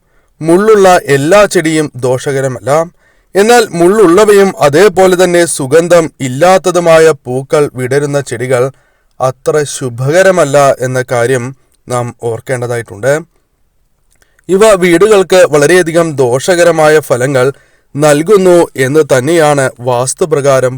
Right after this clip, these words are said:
പരാമർശിച്ചിട്ടുള്ളത്. വലിയ ദോഷം തന്നെയാണ്. അതിനാൽ തന്നെ ഇവ നിങ്ങളുടെ വീടുകളിലുണ്ട്, അവ പൂവിടുന്നുണ്ട് എന്നാൽ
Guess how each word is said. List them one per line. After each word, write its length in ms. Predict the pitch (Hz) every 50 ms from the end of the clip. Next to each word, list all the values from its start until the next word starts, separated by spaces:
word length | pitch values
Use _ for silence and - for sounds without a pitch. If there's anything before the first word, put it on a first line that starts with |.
| -
പരാമർശിച്ചിട്ടുള്ളത്. 1040 | 123 110 107 117 123 127 127 120 - 123 110 - 123 113 101 101 101 110 135 147 143 156 165 _ _ _ _ _ _ _ _ -
വലിയ 260 | 131 131 127 131 139 131 123 123
ദോഷം 300 | 113 117 113 - 147 131 120
തന്നെയാണ്. 420 | 123 113 117 107 104 104 - 135 151 165 175 - _ _ _ _ _ _ _ _ 147
അതിനാൽ 320 | 160 170 208 226 226 220 202 214
തന്നെ 200 | 208 208 208 196 180 131 151
ഇവ 160 | 160 185 196 - 127 143 143
നിങ്ങളുടെ 320 | 143 160 180 185 180 180 160 147
വീടുകളിലുണ്ട്, 720 | 131 135 151 185 185 185 180 175 165 143 139 143 160 160 156 147 - - _ _ _ _ _ _ _ _ _ _ _ _ -
അവ 220 | 131 131 147 147 139 - _ -
പൂവിടുന്നുണ്ട് 760 | 135 131 139 170 190 190 165 170 170 165 160 160 151 156 151 147 - - 123
എന്നാൽ 280 | 123 131 135 123 127